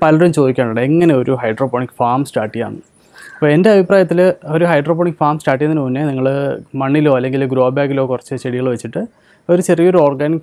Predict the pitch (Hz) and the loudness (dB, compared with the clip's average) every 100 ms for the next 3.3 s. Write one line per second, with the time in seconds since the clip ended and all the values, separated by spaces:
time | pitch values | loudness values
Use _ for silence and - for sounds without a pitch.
0 | - 143 143 139 131 131 127 123 170 143 | -4 -4 -2 -4 -4 -4 -4 -4 -2 0
1 | 127 110 117 113 - _ _ _ _ _ | 0 -2 -6 -12 -14 _ _ _ _ _
2 | _ - 131 131 135 139 151 151 147 135 | _ -10 -6 -4 0 2 4 4 2 0
3 | 143 143 | 0 0